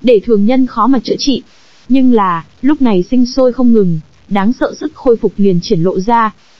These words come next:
Mỗi một lần vết thương vỡ ra, cái này bị động kỹ liền tùy theo phát động, thường nhân khó mà ma diệt đao ý, vậy mà một lát không đến, liền được chữa trị như lúc ban đầu. Từ Tiểu Thụ trong lòng trong bụng nở hoa,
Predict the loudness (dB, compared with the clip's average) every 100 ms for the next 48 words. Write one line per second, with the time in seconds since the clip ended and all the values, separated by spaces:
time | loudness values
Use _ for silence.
0 | _ -2 0 2 0 2 0 0 -2 0
1 | 0 2 0 -2 0 0 0 -4 _ _
2 | -6 -2 0 0 -2 -2 -4 -6 -2 2
3 | 2 2 -2 -2 -2 -2 -2 -4 _ -4
4 | 0 0 2 0 0 0 2 2 0 0
5 | -2 -2 -2 -2 -2 -4 -4 _ -8 -4
6 | -2 0 0 -2 -2 -4 -2 0 2 2
7 | 0 -4 -6 0 0 0 -2 -4 -6 -4
8 | 0 2 2 0 0 0 0 0 -2 -10
9 | _ _ -2 -2 0 0 -2 -4 -4 0
10 | 0 0 -2 -2 0 2 0 -2 -2 -2
11 | -2 -2